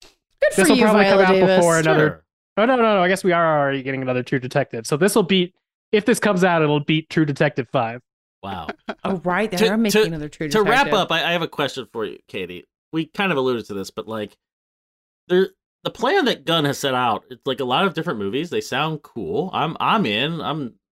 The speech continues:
Speaker 3: geeky enough for that stuff, but, you know, and tacked on to the end is, like, it's all connected. I don't think there's a real idea of how any of it is connected necessarily. I didn't get that impression from the announcement.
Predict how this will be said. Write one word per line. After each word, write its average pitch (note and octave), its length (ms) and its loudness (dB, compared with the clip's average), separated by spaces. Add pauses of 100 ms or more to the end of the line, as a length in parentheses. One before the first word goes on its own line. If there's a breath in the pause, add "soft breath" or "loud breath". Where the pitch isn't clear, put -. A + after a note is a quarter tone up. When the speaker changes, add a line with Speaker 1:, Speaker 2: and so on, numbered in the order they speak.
(520)
Speaker 3:
geeky A#2+ 260 -8
enough G#2 220 -8
for F#2+ 100 -10
that G#2+ 200 -8
stuff, - 460 -4
but, A2 240 -4 (580)
you D#3+ 100 -6
know, A#2 180 -2
and A#2+ 260 -8
tacked G3+ 320 -2
on F3 180 0
to C3+ 60 -2
the B2+ 160 -2
end E3 200 0
is, A2 140 -6
like, A2 160 -6
it's A2 120 -8
all A#2 120 -2
connected. A2+ 480 -10
I B2 100 -2
don't B3+ 120 -4
think F3+ 140 -4
there's C3+ 160 -2
a A#2+ 60 -6
real A2+ 520 -2 (580)
idea C3 460 0
of C#3+ 300 -4
how F#3+ 440 -2 (280)
any A3+ 220 -2
of A#3+ 80 -6
it C4+ 120 -4
is C#4 240 -6
connected C4+ 500 -6 (180)
necessarily. B3 600 -4
I B2 160 -2
didn't G3+ 160 0
get G3 180 -4
that G#3 140 0
impression G#3 480 -4
from G3 160 -10
the F#3+ 80 -6
announcement. G3+ 420 -6